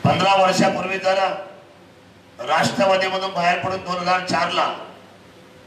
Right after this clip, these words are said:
सन्माननीय शिवाजीदादा आढळराव पाटलांनी जर प्रवेश केला नसता आणि शिवसेनेची जर ही लोकसभा लढली नसती, तर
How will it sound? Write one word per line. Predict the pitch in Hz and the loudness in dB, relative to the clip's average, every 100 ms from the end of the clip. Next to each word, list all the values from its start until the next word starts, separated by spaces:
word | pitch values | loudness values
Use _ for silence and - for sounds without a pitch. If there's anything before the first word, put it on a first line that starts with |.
| - - - - - - - - - - - | -20 -20 -20 -20 -20 -18 -18 -18 -18 -16 -8
सन्माननीय | - - 175 190 190 196 196 | -2 -2 0 0 2 2 2
शिवाजीदादा | - - 180 185 185 185 | 0 -2 -2 0 0 2
आढळराव | 175 175 185 | 0 0 -2
पाटलांनी | - - 190 185 | -2 -4 -6 -8
जर | 190 | -8
प्रवेश | - 160 180 180 | -6 -6 -8 -8
केला | 175 170 | -6 -6
नसता | 160 - 165 | -6 -6 -6
आणि | 165 165 | -6 -6
शिवसेनेची | - 147 165 165 165 | -8 -10 -12 -12 -8
जर | 165 | -6
ही | 160 160 | -4 -6
लोकसभा | 160 165 - 151 | -6 -4 -2 -2
लढली | 143 139 - | -2 -4 -6
नसती, | 139 - 135 - - - - - - - - - - - - - | -8 -8 -10 -12 -16 -20 -20 -20 -20 -20 -20 -20 -20 -20 -16 -12
तर | - | -4